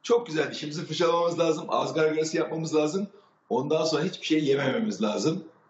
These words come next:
Aynı şekilde iftarımızı açar açmaz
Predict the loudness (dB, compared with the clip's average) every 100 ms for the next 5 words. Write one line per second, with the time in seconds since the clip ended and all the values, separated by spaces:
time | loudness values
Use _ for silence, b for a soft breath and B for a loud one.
0 | _ _ _ 0 0 -2 -2 -2 2 2
1 | 0 -6 -18 _ _ _ _ -4 -2 2
2 | 2 2 2 0 2 0 0 -2 -2 -4
3 | -8